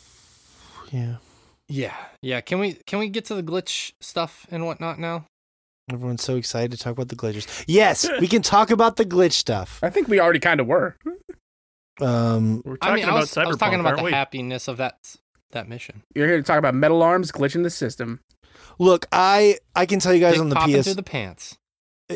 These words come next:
Speaker 1: you know, 'cause it got removed from the P S four the other day, so I had to outreach to some people who were, who picked up the game when they were seeing how excited, like, someone like myself was, and I, I felt bad. I was like, "Oh man, did you pick up Cyberpunk? I hope you're happy with it. I hope you're having a good experience."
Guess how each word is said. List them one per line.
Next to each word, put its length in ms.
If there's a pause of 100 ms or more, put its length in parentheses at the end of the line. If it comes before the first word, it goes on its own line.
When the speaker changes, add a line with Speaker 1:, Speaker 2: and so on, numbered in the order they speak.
(120)
Speaker 1:
you 120
know, 140
'cause 200
it 80
got 160
removed 260
from 100
the 80
P 160
S 120
four 140
the 100
other 100
day, 60
so 160
I 40
had 100
to 40
outreach 380
to 80
some 160
people 320
who 180
were, 320 (1040)
who 120
picked 260
up 100
the 80
game 240
when 100
they 80
were 100
seeing 280
how 380 (100)
excited, 460
like, 200
someone 160
like 160
myself 400
was, 240
and 80
I, 300
I 20
felt 260
bad. 220
I 20
was 120
like, 140
"Oh 180
man, 200
did 120
you 60
pick 160
up 200
Cyberpunk? 560
I 40
hope 140
you're 80
happy 260
with 160
it. 100
I 20
hope 160
you're 80
having 160
a 20
good 140
experience." 540